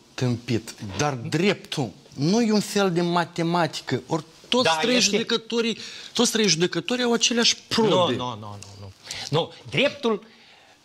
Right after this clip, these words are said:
Speaker 2: ă, este undeva matematică, în foarte mult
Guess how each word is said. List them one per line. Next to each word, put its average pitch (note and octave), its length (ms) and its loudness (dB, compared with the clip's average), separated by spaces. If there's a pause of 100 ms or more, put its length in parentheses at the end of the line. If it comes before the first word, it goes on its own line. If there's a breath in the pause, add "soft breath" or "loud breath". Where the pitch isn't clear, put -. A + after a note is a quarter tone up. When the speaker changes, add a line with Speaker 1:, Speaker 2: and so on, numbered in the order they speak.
(240)
Speaker 2:
ă, C#3 320 2 (920)
este E3+ 500 0 (360)
undeva D#3+ 500 2
matematică, C3+ 840 -4 (920)
în C#3+ 140 0
foarte A3 340 0
mult A#2 280 -12